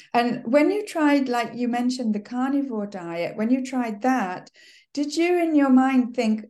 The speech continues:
"Oh, this is healthy, this is unhealthy, or this is what I have to do to reduce inflammation," or what?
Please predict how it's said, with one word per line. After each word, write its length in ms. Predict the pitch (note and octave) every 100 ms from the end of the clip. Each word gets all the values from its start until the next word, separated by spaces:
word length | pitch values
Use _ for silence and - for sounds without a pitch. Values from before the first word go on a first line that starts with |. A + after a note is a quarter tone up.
| -
"Oh, 300 | B3 A#3+ G#3+
this 200 | A3+ A3+
is 120 | G#3+
healthy, 580 | G#3 B3+ C4+ C#4 C#4 C#4
this 200 | B3 A3
is 120 | G3+
unhealthy, 640 | A3+ B3 B3 A#3+ B3 B3
or 200 | - G#3+
this 200 | G#3+ A#3+
is 120 | B3
what 140 | A3 G#3
I 80 | G3+
have 240 | G#3 G3+
to 100 | G#3
do 180 | G3+ G3+
to 160 | G3+
reduce 400 | F#3+ F3+ G3 G3 G3+
inflammation," 840 | F#3+ G3 G#3 B3 B3 B3 A#3 A3+
or 120 | F#3+
what? 300 | F3+ D#3+ -